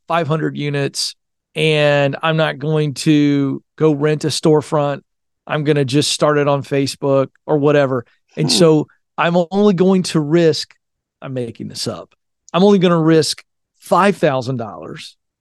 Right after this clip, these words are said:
Speaker 1: that,
Speaker 2: Hmm.
Speaker 1: by the way, I've saved up, or I can cash flow.
Speaker 2: <laughs> You have to say that. <laughs> Since you're Dave
Speaker 1: I do.
Speaker 2: Ramsey. <laughs> Yeah, yeah.
Speaker 1: Absolutely. Well, but I believe this, whether I work
Speaker 2: Yeah,
Speaker 1: for Dave
Speaker 2: sure,
Speaker 1: or not,
Speaker 2: sure.
Speaker 1: I believe
Speaker 2: Yeah.
Speaker 1: this.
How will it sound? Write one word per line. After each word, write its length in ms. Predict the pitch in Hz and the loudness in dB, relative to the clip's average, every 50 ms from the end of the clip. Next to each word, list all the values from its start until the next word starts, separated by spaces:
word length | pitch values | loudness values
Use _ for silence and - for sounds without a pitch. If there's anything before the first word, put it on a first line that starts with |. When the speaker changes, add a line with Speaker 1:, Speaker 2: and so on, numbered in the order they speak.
| _ - | _ -6
Speaker 1:
that, 240 | 135 135 165 160 160 | 0 2 2 2 2
Speaker 2:
Hmm. 40 | |
Speaker 1:
by 180 | 135 156 160 175 | 0 0 2 2
the 120 | 180 180 | 2 2
way, 240 | 156 160 147 147 147 | 2 4 2 2 2
I've 140 | 143 147 127 | 0 0 -2
saved 320 | - - 156 139 123 104 - | 0 0 0 0 0 -2 -8
up, 220 | 113 107 110 - _ _ _ _ _ _ _ | -12 -12 -12 -16 _ _ _ _ _ _ _
or 240 | - 180 180 190 - | 4 4 6 4 4
I 120 | - 151 135 | 2 -2 -4
can 180 | - 160 156 | -4 -4 -6
cash 380 | 127 - 160 156 147 135 - - | -4 -2 0 0 0 0 -2 -4
flow. 360 | - 135 113 101 110 135 143 - | -6 -8 -8 -6 -6 -8 -8 -10
Speaker 2:
<laughs> 40 | 262 - _ - - - - | -12 -14 _ -16 -12 -4 0
You 160 | 269 269 214 - | 2 2 2 2
have 200 | 220 208 214 - | 2 0 0 0
to 120 | - 233 | -2 -2
say 240 | - - - 185 180 | -2 0 0 0 2
that. 340 | 170 165 156 165 185 - - - - - | 2 2 0 0 -2 -2 -6 -12 -14 -10
<laughs> 80 | - | -4
Since 440 | - 277 262 180 - 311 294 - - | -2 -2 0 2 2 2 2 2 2
you're 160 | 254 262 269 254 - | 0 0 0 0 2
Dave 240 | 226 208 208 180 | 2 2 2 2
Speaker 1:
I 80 | 185 - | 2 2
do. 60 | - - | 2 2
Speaker 2:
Ramsey. 200 | 139 135 165 - - - - | 2 0 0 -2 -6 -12 -20
<laughs> 160 | - _ - | -14 _ -2
Yeah, 180 | 220 202 190 202 - | 0 2 2 2 2
yeah. 60 | 139 | 2
Speaker 1:
Absolutely. 600 | 151 170 165 - 202 170 170 160 143 120 196 208 _ - | 2 2 2 2 4 4 4 4 2 2 -2 -4 _ 2
Well, 120 | - 247 262 | 4 4 4
but 100 | 262 240 | 4 4
I 80 | 233 | 4
believe 320 | 220 190 208 214 233 233 180 | 4 4 2 2 2 2 2
this, 140 | 180 151 127 | 0 0 2
whether 180 | 185 196 190 | 2 2 4
I 60 | 180 | 4
work 140 | 180 190 160 | 4 4 2
Speaker 2:
Yeah, 40 | 156 | 2
Speaker 1:
for 80 | 180 165 | 2 2
Dave 120 | 175 185 | 2 4
Speaker 2:
sure, 140 | 175 151 160 | 4 2 2
Speaker 1:
or 40 | 160 | 2
not, 200 | 165 165 160 147 | 0 0 2 2
Speaker 2:
sure. 160 | 202 165 147 160 | 2 2 0 0
Speaker 1:
I 40 | |
believe 220 | 151 147 156 151 131 | -2 0 0 0 2
Speaker 2:
Yeah. 120 | 190 165 | 2 0
Speaker 1:
this. 140 | - - - | -2 -2 -8